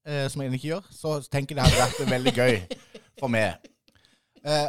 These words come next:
og så er det noen andre ting som jeg har, for jeg har faktisk notert meg det, dette her. Eh, og ja, det, og det er jo det at, eh, jeg må late som. Ikke sant? Når du er leder, så skal du jo helst lede noe, og helst noen. Så det som ikke hun vet da,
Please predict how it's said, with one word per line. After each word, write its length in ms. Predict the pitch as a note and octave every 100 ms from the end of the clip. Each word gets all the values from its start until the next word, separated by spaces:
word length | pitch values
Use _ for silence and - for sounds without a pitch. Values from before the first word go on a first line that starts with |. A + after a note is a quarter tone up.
| -
og 140 | D3+ D3
så 100 | A3
er 140 | G3+
det 80 | F3+
noen 100 | E3
andre 200 | E3+ G3+
ting 160 | E3+ B2+ A2
som 120 | C#3+
jeg 80 | C#3+
har, 100 | C#3+
for 100 | C3+
jeg 80 | D#3+ D#3
har 20 | D#3
faktisk 180 | D#3
notert 460 | E3 D#3 F3 G3+ G3
meg 100 | A#2+ D#2
det, 60 | - _ B2
dette 240 | G#2+ G2
her. 140 | D#2+ C2+ - _ _ -
Eh, 500 | - C3+ C3 C3 B2+ A#2 _ _ _ _ _ - -
og 80 |
ja, 100 | G#3 F#3+
det, 100 | F#3
og 100 | F#3+
det 100 | A#3
er 120 | A#3 G#3+
jo 80 | G3
det 80 | F3
at, 180 | F3 E3
eh, 260 | F3 D#3+ -
jeg 100 | E3+ F3+
må 160 | F#3
late 340 | D#3+ E3+ F#3 G#3
som. 180 | G#2+ C2+ - _ _ _ _ _ _
Ikke 120 | D3+ D#3+
sant? 180 | E3+
Når 100 | D#3 F3
du 40 |
er 80 | F#3
leder, 340 | D3 C#3+ E3+ D3
så 140 | -
skal 160 | - E3
du 60 |
jo 40 | D3+
helst 200 | D#3 -
lede 320 | G2+ A#2+ E3
noe, 260 | F#3+ - F#2+ D#3
og 60 | B2+
helst 200 | - -
noen. 280 | B2 C3 F#3 E2 - - - - - - _ E4+ _
Så 140 | - E3+
det 100 | G3
som 100 | A3
ikke 180 | F#3+ G3
hun 120 | F3 D#3+
vet 200 | G#3+ -
da, 140 | G2